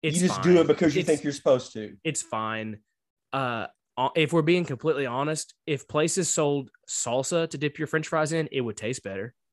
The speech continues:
Speaker 2: I mean, like, I know it would be unconventional, and I know people wouldn't do
Speaker 1: You
Speaker 2: it,
Speaker 1: know
Speaker 2: but,
Speaker 1: what
Speaker 2: like,
Speaker 1: they dip French fries
Speaker 2: it's better.
Speaker 1: in, in France? Mayonnaise, man.
Speaker 2: Mayonnaise is gross, too.
Speaker 1: You dig it the most, baby.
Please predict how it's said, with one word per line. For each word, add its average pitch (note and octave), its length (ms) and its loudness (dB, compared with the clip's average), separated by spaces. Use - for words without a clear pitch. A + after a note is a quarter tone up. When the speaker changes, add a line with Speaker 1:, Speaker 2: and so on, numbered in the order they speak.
Speaker 2:
I C#3+ 100 0
mean, D#3 120 4
like, C#3 160 -2
I C#3 60 2
know D3 180 4
it - 40 2
would C3+ 100 -2
be C3 100 0
unconventional, A2+ 680 -8
and A#2+ 60 -6
I B2 60 -4
know B2+ 160 0
people B2 300 -8
wouldn't A2 260 -6
do A2 120 -8
Speaker 1:
You D#3 40 -4
Speaker 2:
it, E3 60 -2
Speaker 1:
know D#3 80 6
Speaker 2:
but, - 20 6
Speaker 1:
what D3 120 6
Speaker 2:
like, - 40 -4
Speaker 1:
they D3+ 140 8
dip D#3 340 0
French E3 220 4
fries D#3 460 6
Speaker 2:
it's D#3+ 60 -4
better. D#3 180 4
Speaker 1:
in, D#3 160 4
in A#2 280 0
France? E3+ 760 0
Mayonnaise, A#2+ 1300 0
man. A#2+ 800 2
Speaker 2:
Mayonnaise A2 400 -2
is G#2+ 120 -10
gross, G2 500 -10
too. - 100 -20
Speaker 1:
You C3+ 220 -8
dig C#3+ 300 0
it D3+ 120 0
the F3 60 2
most, D#3+ 580 2
baby. E3 680 0